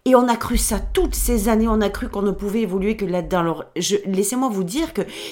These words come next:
quand vous avez des désirs extraordinaires, quand, qui vous êtes vraiment, c'est un truc explosif, c'est un truc illimité, c'est un truc qui est, qui est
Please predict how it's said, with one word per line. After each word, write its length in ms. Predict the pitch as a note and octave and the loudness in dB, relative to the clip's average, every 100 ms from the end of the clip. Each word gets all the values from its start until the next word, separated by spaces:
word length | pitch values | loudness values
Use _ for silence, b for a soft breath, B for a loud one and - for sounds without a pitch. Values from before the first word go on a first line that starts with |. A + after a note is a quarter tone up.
| B | B
quand 140 | C4+ | 0
vous 160 | A#3+ A3 | 2 2
avez 180 | A3 B3+ | 0 2
des 260 | G#3+ G3 | 2 2
désirs 380 | F3 G3+ G3+ C4+ | 2 0 2 0
extraordinaires, 800 | G#3+ - - G#3 F#3+ G3 A3 A#3 B B B | -2 -4 -2 -2 -2 -2 0 -2 B B B
quand, 240 | A#3 A3 B B _ | 0 0 B B _
qui 180 | - G#4+ | 0 2
vous 240 | C#4+ A3 G#3 | 2 2 2
êtes 140 | G3 | 2
vraiment, 800 | F#3 F#3 G3+ C4+ B3+ C4+ D4+ A#3 B B | 2 2 2 4 6 6 4 0 B B
c'est 220 | - B3 A#3 | -4 -2 0
un 120 | A#3 | 0
truc 260 | C#4 D#4+ - | -2 -8 -4
explosif, 840 | D4 - - B3 C#4 A#3 G4+ F#4+ - | -6 -4 -8 -2 0 0 -2 -4 -4
c'est 120 | - | -2
un 140 | A#3+ | 0
truc 180 | B3 F#4 - - | 0 -4 -12 -2
illimité, 800 | D4 B3+ B3+ C4 B3+ F4+ E4 | 0 2 2 0 0 -2 -2
c'est 100 | - | -2
un 100 | C4 | -2
truc 180 | C4 F#4 | -2 -6
qui 120 | - | -4
est, 140 | C4+ - - - | -6 -6 -20 -12
qui 160 | C4+ | -6
est 180 | C4 - | -6 -8